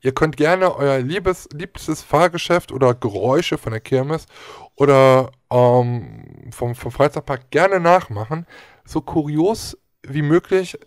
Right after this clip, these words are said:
Könnt das gerne auch, ähm, total anonym machen. Geht natürlich nicht, ich Idiot, weil ihr es mit eurem Facebook-Account ja schickt.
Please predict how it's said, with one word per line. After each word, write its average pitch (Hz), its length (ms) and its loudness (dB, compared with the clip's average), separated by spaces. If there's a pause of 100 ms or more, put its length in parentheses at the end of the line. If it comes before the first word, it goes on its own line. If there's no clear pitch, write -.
(120)
Könnt 170 200 0
das 165 160 0
gerne 156 280 0
auch, 143 480 2
ähm, 135 440 0 (1200)
total 151 400 2
anonym 147 460 -2
machen. 185 420 -2
Geht 156 160 -4
natürlich 147 420 -4
nicht, 160 360 -10
ich - 180 -14
Idiot, 147 460 -2 (100)
weil 131 140 0
ihr 127 60 -2
es 127 120 -10
mit 123 100 -8
eurem 117 160 -6
Facebook-Account 127 840 -6
ja 123 80 -4
schickt. - 260 -10